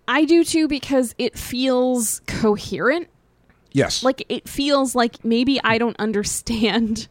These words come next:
Speaker 1: <laughs> why everything is exactly the way it is or why it's included or, or what's happening.
Speaker 2: Yeah.
Speaker 1: But I can tell that there's intent behind it. Like,
Speaker 2: Yeah.
Speaker 1: it's not being put out there just to be like, "Look how weird." You,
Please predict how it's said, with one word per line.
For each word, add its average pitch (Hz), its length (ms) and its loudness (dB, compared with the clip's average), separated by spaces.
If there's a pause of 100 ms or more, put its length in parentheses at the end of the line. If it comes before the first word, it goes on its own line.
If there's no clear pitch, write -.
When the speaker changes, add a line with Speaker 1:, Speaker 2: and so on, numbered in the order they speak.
(100)
Speaker 1:
<laughs> - 140 -20
why 202 500 0 (140)
everything 269 540 -2
is 269 160 -2
exactly 254 440 -2
the 254 100 0
way 240 180 2
it 233 80 0
is 240 460 2
or 196 420 0
why 185 260 0
it's - 460 -6 (720)
included 277 640 -2
or, 240 140 6
or 208 160 4
what's 202 240 0
happening. 285 680 -2
Speaker 2:
Yeah. 90 240 -4 (100)
Speaker 1:
But 226 400 0 (200)
I 226 300 0 (160)
can 240 400 0
tell 302 460 -2
that 247 240 -2
there's 233 320 0
intent 175 600 -6
behind 95 400 -10
it. - 180 -16 (680)
Like, 247 120 2
Speaker 2:
Yeah. 247 100 2
Speaker 1:
it's - 100 -2
not 254 340 2
being 233 320 -2
put 220 180 2
out 220 180 2
there 208 140 0
just - 280 -4
to 226 60 -2
be 190 120 -2
like, 180 200 -4
"Look 262 160 -2
how 233 180 4
weird." 220 720 0 (400)
You, 247 180 2